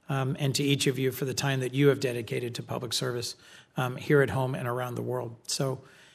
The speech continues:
um, if I might, Meg, do we have any update? Thank you. Um,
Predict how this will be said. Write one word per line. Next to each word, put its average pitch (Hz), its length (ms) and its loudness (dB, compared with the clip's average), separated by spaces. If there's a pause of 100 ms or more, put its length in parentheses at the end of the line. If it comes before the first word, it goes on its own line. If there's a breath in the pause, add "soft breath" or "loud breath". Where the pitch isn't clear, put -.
(160 loud breath)
um, 131 380 -2
if 156 200 4
I 139 120 6
might, 156 320 4 (340)
Meg, 156 260 2
do 147 80 0
we 143 120 2
have 139 160 0
any 139 140 -2
update? 139 440 -2 (2000)
Thank 139 260 -2
you. 131 140 -6 (560 loud breath)
Um, 151 320 4